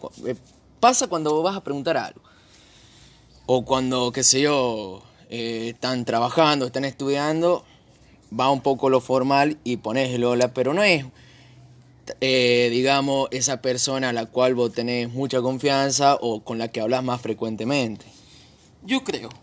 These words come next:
Speaker 2: que las construcciones sociales de los saludos a nivel WhatsApp se puede obviar. Pues, se puede obviar.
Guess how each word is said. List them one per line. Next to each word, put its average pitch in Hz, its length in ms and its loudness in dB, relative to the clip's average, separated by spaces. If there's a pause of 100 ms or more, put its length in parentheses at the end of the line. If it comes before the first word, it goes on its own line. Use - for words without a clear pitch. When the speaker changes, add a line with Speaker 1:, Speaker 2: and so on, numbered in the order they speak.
(140)
Speaker 2:
que 180 140 -6
las 165 140 -8
construcciones 185 640 -8
sociales 185 720 -8 (520)
de 139 120 -2
los 180 200 -8
saludos 202 520 -6 (840)
a 127 80 -8
nivel 139 220 -6
WhatsApp 175 340 -12
se 160 140 -12
puede 160 200 -10
obviar. 135 240 -14 (1600)
Pues, 233 240 -6
se - 200 -12
puede 220 200 -4
obviar. 254 420 -8